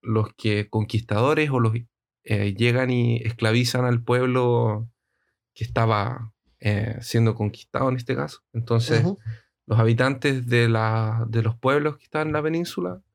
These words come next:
Speaker 1: eh, fueron esclavizados. Al principio existían dos grandes,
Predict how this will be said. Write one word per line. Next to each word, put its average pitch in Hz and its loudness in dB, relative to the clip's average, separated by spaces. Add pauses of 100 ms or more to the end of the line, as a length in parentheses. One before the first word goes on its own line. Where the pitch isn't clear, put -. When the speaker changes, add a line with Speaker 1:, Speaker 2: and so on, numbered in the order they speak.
(180)
Speaker 1:
eh, 120 -2
fueron 107 0 (380)
esclavizados. - -2 (1400)
Al 117 0
principio 131 0 (120)
existían 139 0
dos 147 2
grandes, 160 -2